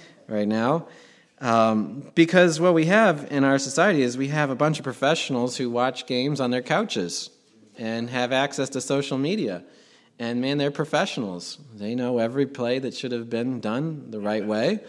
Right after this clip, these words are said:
and they're happy to tell others about it. Uh,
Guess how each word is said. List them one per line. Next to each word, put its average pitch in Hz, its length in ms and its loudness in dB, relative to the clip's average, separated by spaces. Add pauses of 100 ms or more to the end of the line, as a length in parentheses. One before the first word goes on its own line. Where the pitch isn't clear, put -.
(420)
and 101 460 -2
they're 107 220 2
happy 120 300 0
to 131 80 -2
tell 165 280 2
others 113 320 0
about 101 320 0
it. - 180 -10 (680)
Uh, 104 400 0